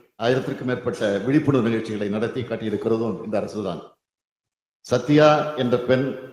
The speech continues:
ரயிலில் தள்ளிவிடப்பட்டு கொலை செய்யப்பட்ட வழக்கில் தூக்கு தண்டனை பெற்றுக் கொடுத்திருப்பதும் இந்த அரசுதான்.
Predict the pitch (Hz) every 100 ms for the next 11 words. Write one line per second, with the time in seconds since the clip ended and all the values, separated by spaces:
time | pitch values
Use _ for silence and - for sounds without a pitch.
0 | - _ _ _ _ - 135 160 160 -
1 | 127 139 135 - 113 139 131 - 131 131
2 | 131 120 113 110 107 104 123 107 - -
3 | _ _ _ _ _ _ _ _ _ _
4 | 165 165 165 139 131 120 117 - 117 117
5 | 117 113 113 123 - 110 107 101 101 98
6 | 95